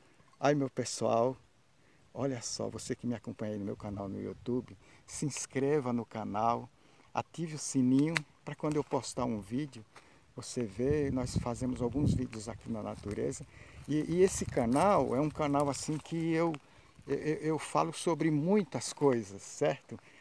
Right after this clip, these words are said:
Mas eu gosto muito da natureza e quando eu encontro essas coisas, eu faço questão de mostrar. Olha só a formação dessa pedra, olha essa cor,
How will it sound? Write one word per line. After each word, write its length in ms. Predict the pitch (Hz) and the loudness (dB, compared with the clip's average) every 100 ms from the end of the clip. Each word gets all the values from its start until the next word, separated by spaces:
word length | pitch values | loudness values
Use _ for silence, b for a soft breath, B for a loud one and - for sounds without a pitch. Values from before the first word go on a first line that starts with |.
| B - | B -2
Mas 220 | 131 135 | 0 0
eu 140 | 156 143 | -2 2
gosto 500 | 135 170 180 - 170 | 6 6 4 -2 0
muito 680 | 135 139 170 190 170 - 131 | 2 4 4 2 0 -4 0
da 160 | 127 | 2
natureza 640 | 110 107 - 104 117 123 113 | 2 -2 -4 -2 0 0 -2
e 40 | |
quando 220 | - 151 | -4 0
eu 100 | 151 | 2
encontro 500 | 139 - - 160 - | 0 -2 0 0 0
essas 320 | - - - - | -6 -6 -10 -2
coisas, 340 | 143 143 127 B B B - | 0 0 -4 B B B -10
eu 100 | 127 | -6
faço 340 | 143 - 135 _ | -4 -4 -6 _
questão 640 | - 220 - - - 151 | 0 2 0 -8 0 0
de 120 | 156 131 | 2 0
mostrar. 440 | 127 - 113 - - | 0 -2 -4 -2 6
Olha 380 | 202 226 160 | 6 8 2
só 500 | - - - 127 147 - B B B | 0 -6 -2 2 2 2 B B B
a 80 | - | -8
formação 1040 | - - 156 143 151 139 - - - 135 131 | -6 2 2 4 0 0 -4 -4 0 2 2
dessa 320 | 117 - 110 | -2 -2 -2
pedra, 380 | - 113 113 156 | 0 0 4 4
olha 160 | 160 | 4
essa 320 | 139 - 127 - _ | 0 -4 -8 -10 _
cor, 260 | 127 143 | -2 0